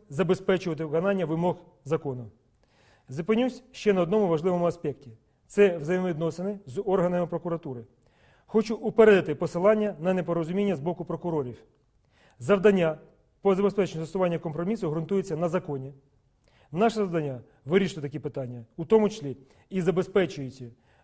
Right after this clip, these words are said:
е, доведення правильності нашої позиції в органах прокуратури. У своєму виступі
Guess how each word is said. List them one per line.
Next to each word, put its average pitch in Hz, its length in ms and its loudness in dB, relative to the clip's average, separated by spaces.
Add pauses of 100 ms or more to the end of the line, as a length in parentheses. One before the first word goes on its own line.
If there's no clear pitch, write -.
е, 147 140 -2
доведення 156 500 2
правильності 165 400 2
нашої 147 200 -6
позиції 190 340 -4
в 151 60 -4
органах 165 280 -2
прокуратури. 160 600 -8 (1300)
У 151 80 -10
своєму 233 280 4
виступі 175 460 -2